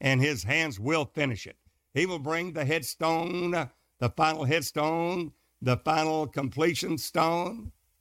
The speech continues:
the capstone, the headstone crying, "Grace, grace unto it." It is happening, uh, and the Lord preparing his body for the greatest work than, that the world has ever seen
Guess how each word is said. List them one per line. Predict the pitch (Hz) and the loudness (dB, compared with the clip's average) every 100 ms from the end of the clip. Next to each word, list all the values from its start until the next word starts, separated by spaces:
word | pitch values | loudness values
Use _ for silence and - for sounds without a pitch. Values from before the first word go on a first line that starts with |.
| _ | _
the | 135 135 | 0 0
capstone, | - 175 - - 160 170 180 185 208 - _ _ _ | 2 0 0 -4 0 0 0 -8 -12 -20 _ _ _
the | 135 | -2
headstone | 127 196 - - 160 170 190 | 0 0 -4 -4 0 0 0
crying, | 151 143 139 123 | 0 2 0 -2
"Grace, | 139 285 - - - - _ _ _ _ _ - 123 | 0 0 -2 -6 -14 -20 _ _ _ _ _ -6 0
grace | 123 214 254 165 - | 4 4 2 -4 -8
unto | 147 135 - 190 | -10 -10 -4 -4
it." | 285 _ _ - - _ _ _ _ _ _ _ _ _ _ _ _ _ - | -4 _ _ -20 -20 _ _ _ _ _ _ _ _ _ _ _ _ _ -2
It | 131 143 - | 0 0 -4
is | 147 151 147 | -2 0 -2
happening, | - 135 120 117 117 123 123 | -4 -6 -4 -6 -4 -2 -4
uh, | 113 _ _ - | -6 _ _ -2
and | 123 117 | 0 2
the | |
Lord | 110 139 135 | 2 2 2
preparing | - 139 139 123 | 0 2 2 2
his | 135 | 0
body | 95 131 139 | 0 0 0
for | 127 | -4
the | 120 | -4
greatest | 131 139 139 120 | -2 -4 -4 2
work | 147 180 - | 2 2 -4
than, | 151 156 135 120 _ _ - | -2 2 2 2 _ _ 0
that | 127 | 2
the | 113 | 2
world | 117 143 151 117 | 2 4 4 2
has | 151 - | 0 -2
ever | 147 135 151 | -4 -2 -2
seen | - 170 139 107 110 120 | 0 0 -2 -4 -6 -8